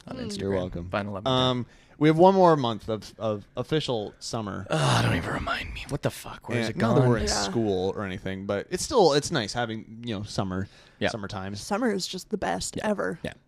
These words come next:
Speaker 3: And one of the things that go, there's two things that go along with summer beautifully. One is, uh, music. The other is drinking.
Speaker 2: Mm-hmm.
Speaker 1: I agree to both of those
Speaker 3: All, both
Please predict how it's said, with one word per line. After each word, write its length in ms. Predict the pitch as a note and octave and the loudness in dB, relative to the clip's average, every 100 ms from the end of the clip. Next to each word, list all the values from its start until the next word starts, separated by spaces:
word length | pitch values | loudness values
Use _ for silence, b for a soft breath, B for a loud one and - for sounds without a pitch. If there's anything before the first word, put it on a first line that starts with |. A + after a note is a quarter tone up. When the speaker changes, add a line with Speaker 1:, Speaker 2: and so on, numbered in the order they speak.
| _ | _
Speaker 3:
And 520 | D#3+ E3+ E3+ E3 D#3+ D3+ | -2 0 2 0 -2 -2
one 180 | D#3+ | 0
of 60 | D#3+ | 0
the 40 | |
things 140 | E3 C#3 | 0 -2
that 80 | B2 | 0
go, 200 | B2+ B2 | 2 2
there's 240 | A#2+ A#2 | -2 -4
two 120 | - D3+ | -2 -2
things 160 | B2+ | -2
that 40 | A2 | 0
go 120 | G#2+ | 0
along 180 | G#2 G2+ | 0 -4
with 80 | - | -6
summer 240 | G2 F#2+ | -6 -6
beautifully. 480 | F#2 E2+ - - F2 | -6 -8 -8 -8 -8
One 260 | G2 A2+ | -6 -4
is, 220 | C#3+ C#3 D3 | -2 0 0
uh, 80 | |
music. 480 | C#3 B2+ A#2 B2 - | 2 0 0 0 -2
The 80 | G2 | -4
other 180 | G2+ G#2 | -2 -2
is 120 | G2 | -4
drinking. 420 | - - - - - A3+ | -10 -12 -14 -12 -6 0
Speaker 2:
Mm-hmm. 460 | A3+ A3 B3+ E3 - | 0 0 0 -2 0
Speaker 1:
I 60 | A2 | 2
agree 260 | G#2 G#2+ G2+ | 4 6 4
to 80 | |
both 180 | E2+ D2 | 2 -2
of 60 | - | -4
those 80 | - | 0
Speaker 3:
All, 200 | A#2+ | 4
both 80 | A#2+ | 4